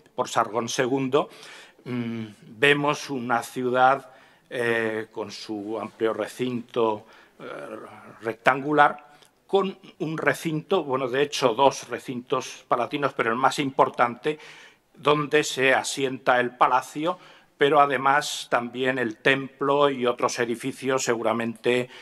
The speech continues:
con destino administrativo y de, eh, albergar, mm, a las personas que viven con el monarca, que están a su servicio y que son su, su apoyo y también la base, muchas veces, de su seguridad, ¿no? Por ejemplo,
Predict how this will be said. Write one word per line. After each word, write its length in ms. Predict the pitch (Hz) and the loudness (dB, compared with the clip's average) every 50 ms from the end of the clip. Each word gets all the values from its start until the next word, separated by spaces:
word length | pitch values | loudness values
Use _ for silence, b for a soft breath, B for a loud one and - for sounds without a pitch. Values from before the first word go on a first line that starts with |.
| B B B B | B B B B
con 180 | B - 113 110 | B -2 -2 0
destino 480 | 110 120 113 - - - 120 120 120 117 | 0 -6 -6 -6 -6 -4 0 4 4 4
administrativo 1080 | 120 123 123 127 131 120 - - - 131 117 110 - - 131 131 120 127 135 135 135 | 4 4 0 -2 -2 -2 -4 -2 0 2 2 2 0 -2 -6 -4 0 2 2 4 4
y 80 | 131 120 | 2 2
de, 280 | 110 117 120 123 135 | 2 2 2 2 0
eh, 240 | 143 143 143 135 123 113 | 0 -2 -4 -4 -4 -4
albergar, 880 | 113 113 113 117 110 113 110 110 104 117 127 127 120 - - - _ _ _ _ _ _ _ _ _ - | -2 0 0 0 2 0 0 2 2 4 4 4 2 -2 -8 -14 _ _ _ _ _ _ _ _ _ -16
mm, 300 | 120 117 120 110 107 110 107 - - - | -14 -14 -12 -12 -14 -16 -18 -16 -8 -6
a 100 | 113 113 | -6 -2
las 280 | 113 117 - - - | 0 -2 -2 -2 -6
personas 800 | _ _ - 123 120 - - - 127 123 127 123 117 - - - b b b b b b b b - | _ _ -4 -4 -2 -2 2 2 2 4 4 0 0 -2 -6 -12 b b b b b b b b 0
que 140 | 131 127 | 0 0
viven 420 | 113 131 143 131 123 120 117 113 107 | 2 0 -2 0 0 0 -2 -2 -6
con 220 | - 120 113 110 | -2 -2 -2 0
el 120 | 110 117 113 | -2 -4 -4
monarca, 540 | 123 143 139 123 113 117 110 - 139 123 | -2 2 4 4 2 2 0 -2 -2 -2
que 80 | - 110 | -2 -4
están 260 | - - 131 123 123 | -6 -4 -4 -2 -2
a 60 | 110 | -2
su 140 | - - 117 - | -4 -6 -10 -6
servicio 680 | - 120 110 110 101 120 117 110 - - 120 127 131 | -4 -4 -4 -2 -4 -6 -6 -6 -6 -4 0 2 2
y 80 | 131 127 | 2 0
que 120 | - 104 | -2 -6
son 240 | - - 117 104 101 | -2 -2 -2 -2 -2
su, 360 | - - - 104 101 95 92 B B B B B B B | -6 -4 -4 -4 -4 -4 -6 B B B B B B B
su 240 | B - - 120 117 | B -2 4 4 4
apoyo 400 | 104 - - 127 120 120 117 127 | 4 4 2 2 2 2 4 4
y 100 | 123 120 | 2 4
también 360 | - 113 107 107 113 113 117 | 2 0 0 2 0 0 4
la 100 | 117 110 | 4 4
base, 420 | 107 110 113 - - - 117 107 - _ _ _ - | 6 4 2 0 -4 -8 -8 -8 -8 _ _ _ -20
muchas 320 | 110 - - 123 113 101 | -16 -8 -4 -4 -2 -2
veces, 300 | 107 110 - 120 120 107 | -2 -4 -4 -4 -6 -4
de 100 | 110 110 | -4 -6
su 180 | - - 123 110 | -6 -6 -8 -8
seguridad, 640 | - 117 107 98 104 95 90 92 101 - - - - - | -4 -4 -4 -4 -4 -6 -6 -6 -6 -6 -8 -10 -18 -20
¿no? 140 | 120 - - B B B B B B B B B | -20 -20 -20 B B B B B B B B B
Por 120 | - 113 110 | -8 2 2
ejemplo, 400 | 135 - - - 147 156 - | 2 2 2 0 0 0 0